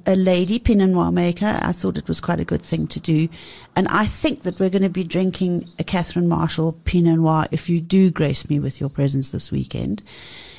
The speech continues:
If it wasn't Catherine Marshall's Pinot Noir, do you have any others that you would like to expand upon or tell us stories about?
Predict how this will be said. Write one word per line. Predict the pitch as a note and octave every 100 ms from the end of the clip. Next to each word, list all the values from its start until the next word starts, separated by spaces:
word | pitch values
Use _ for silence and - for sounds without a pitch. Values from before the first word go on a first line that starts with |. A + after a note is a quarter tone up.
| - - - _ -
If | G#4+
it | B4 D4+
wasn't | B3 B3 A#3+ -
Catherine | - A3 G3+ G3+ F#3+
Marshall's | F#3 F3+ F3 F3 E3 -
Pinot | F3 D#3+ D3
Noir, | C#3+ -
do | F3
you | A3 B3+ D#4+
have | D4+ C#4 -
any | A#3 B3 -
others | G3+ G3 G3 F3+
that | - F3
you | F3+
would | F3 E3+
like | E3+ E3+ F3 - -
to | - F#3+ F3 E3+ E3+ E3+ E3 _ _ _ _ _ _ -
expand | E3+ - G3 F3+ E3+
upon | D#3+ - D#3 D3+ -
or | D#3 D3+ D3+ D3 - _ _ _ _ -
tell | B3 G#3
us | F#3
stories | - - A3+ F#3+ E3+ E3 E3+
about? | - D3+ D3+ -